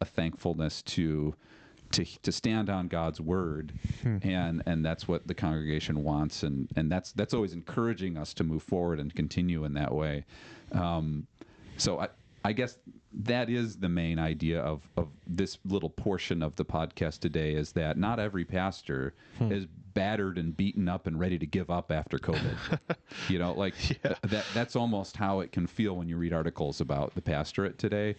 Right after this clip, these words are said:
Speaker 2: Mm-hmm.
Speaker 1: Um, you know, all the attrition rate and people leaving the ministry. Um, I, I'm just so thankful to be a
Speaker 2: Hmm.
Speaker 1: pastor, and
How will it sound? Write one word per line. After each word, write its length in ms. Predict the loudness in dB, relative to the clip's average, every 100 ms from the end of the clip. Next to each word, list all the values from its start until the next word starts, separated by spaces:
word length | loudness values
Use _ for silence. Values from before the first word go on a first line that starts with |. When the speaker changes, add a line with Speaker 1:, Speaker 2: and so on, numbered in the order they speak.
| 0
Speaker 2:
Mm-hmm. 340 | 0 2 0
Speaker 1:
Um, 200 | -2 -4 0
you 100 | 2
know, 140 | 2
all 220 | 2 0
the 240 | 0 0 0
attrition 460 | 0 -2 0 -2 2
rate 480 | 2 2 0 0
and 220 | 0 0 -4 -10 -12 -2
people 520 | 0 2 2 2 0
leaving 400 | 0 2 2 2
the 80 | 2
ministry. 800 | 2 2 -2 -2 0 2 0 -2 -8 -20 -8 -2
Um, 500 | 2 2 2 0 -2
I, 100 | -6 -6 0
I'm 260 | 0 0 -4 _ -20 -16 -2
just 240 | 0 0 0
so 160 | 0 2
thankful 580 | 0 -2 0 0 0 -4 _ -20 -18 -6
to 140 | 0 2
be 160 | 2
a 40 | 0
Speaker 2:
Hmm. 60 | 2
Speaker 1:
pastor, 640 | 0 0 -4 -2 -2 -2 -6 0
and 480 | 2 2 2 0